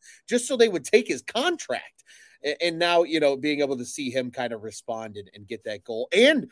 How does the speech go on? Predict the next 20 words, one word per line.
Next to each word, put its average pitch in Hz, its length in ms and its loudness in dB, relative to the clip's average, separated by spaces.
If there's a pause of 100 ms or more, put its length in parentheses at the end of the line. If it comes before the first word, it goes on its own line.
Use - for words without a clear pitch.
(160)
be 185 120 -4
the 165 100 0
goal 180 320 4
that 151 200 2
was 131 140 -4
the 123 220 -6
first - 280 -6
primary 156 460 0
assist 180 340 -8
for 123 80 -8
Connor 143 320 -4
Bedard 127 400 2
on 123 140 0
the 101 100 -14
season 110 340 -14
on 95 140 -18
top 147 280 -4
of 95 100 -20
it, 95 80 -20 (300)
uh, 117 120 -6